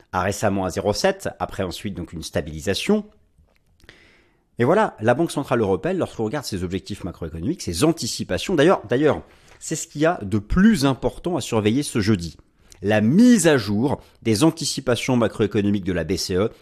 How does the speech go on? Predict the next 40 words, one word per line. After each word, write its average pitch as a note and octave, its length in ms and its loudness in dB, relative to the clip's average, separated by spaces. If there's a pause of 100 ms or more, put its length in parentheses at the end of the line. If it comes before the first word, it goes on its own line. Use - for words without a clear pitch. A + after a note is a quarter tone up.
elle F#2+ 100 -6
fait - 100 -4
ça F2+ 140 -6
quatre - 260 -4
fois - 220 0
par E2 220 -2
an. B2 120 -8 (680)
Elle A2+ 100 -2
fait G#2+ 160 0
ça - 340 0
en C#3+ 100 4
mars, C3 440 0 (380)
en D#3 100 6
juin, C#3 460 2
en B2+ 80 0
septembre A#2+ 480 0
et F#2+ 40 0
en F2 100 -2
décembre. D3+ 360 -2 (160)
En G#2+ 100 0
mars, C#3+ 300 0
elle G2 100 -4
croyait G2 280 -2
pas E3+ 160 -6
à - 20 -2
la D#3 100 -4
récession A#2 340 -8
technique. - 420 -16 (340)
Or, D3+ 160 2
depuis, F3+ 360 6
ça F#3+ 120 4
a E3 40 8
été G3 180 4
validé. B2+ 480 4 (400)
Mais, - 120 -4 (400)
mais D#3 100 2
c'est E3+ 160 -2
focus A#3 440 -4
sur F#3+ 160 -4
l'Allemagne, F3 480 -2